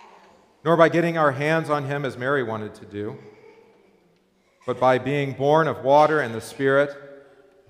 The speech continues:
and then going on each and every day, born again as Jesus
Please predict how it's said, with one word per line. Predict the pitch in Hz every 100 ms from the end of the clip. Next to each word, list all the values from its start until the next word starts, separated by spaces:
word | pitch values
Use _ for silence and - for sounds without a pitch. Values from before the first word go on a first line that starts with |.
| _ _
and | 117
then | 127
going | 120 151 156
on | 156 127
each | 123 151 151
and |
every | 143 143 143
day, | 139 113 104 - - -
born | 143 135 104 95
again | 110 139 120
as | 101 104
Jesus | - 139 107 101 -